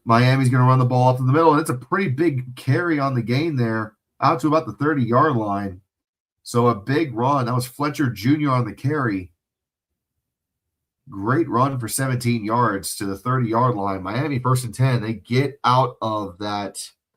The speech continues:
hole they were in on the ten-yard line. I agree, there's never too many pets, but, like, there, too many, there is too many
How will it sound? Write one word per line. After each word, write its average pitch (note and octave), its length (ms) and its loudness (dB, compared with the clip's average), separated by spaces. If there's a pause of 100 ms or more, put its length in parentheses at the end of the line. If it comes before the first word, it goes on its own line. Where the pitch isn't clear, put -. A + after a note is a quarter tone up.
(640)
hole D3+ 320 0
they B2 140 2
were A2 160 -2
in G#2+ 120 -6
on G#2 160 -4
the G#2 60 -6
ten-yard G#2+ 520 -2
line. E2+ 420 -8 (2250)
I F#3+ 140 0
agree, G3+ 240 0
there's D#3 160 0
never D3+ 360 0
too - 220 -4
many A#2+ 220 0
pets, A#2 440 -2
but, - 360 -10
like, F2+ 340 -8 (140)
there, - 220 -12 (340)
too C#3 140 -4
many, G2+ 220 -4 (120)
there C#3+ 180 2
is D#3 200 0
too E3+ 100 -4
many A2 360 -4